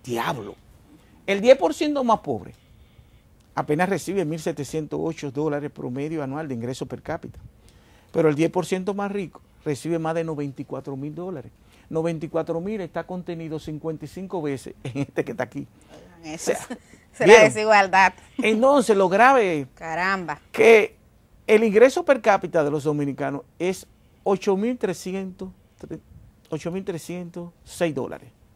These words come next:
Speaker 1: El ingreso per cápita promedio.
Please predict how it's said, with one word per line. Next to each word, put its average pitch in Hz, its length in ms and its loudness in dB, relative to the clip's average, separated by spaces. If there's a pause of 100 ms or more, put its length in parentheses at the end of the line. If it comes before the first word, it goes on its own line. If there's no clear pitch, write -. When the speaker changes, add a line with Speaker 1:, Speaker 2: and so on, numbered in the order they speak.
(140)
Speaker 1:
El 202 140 2
ingreso 202 360 0 (1500)
per 151 160 0
cápita 180 420 -2
promedio. 139 420 -8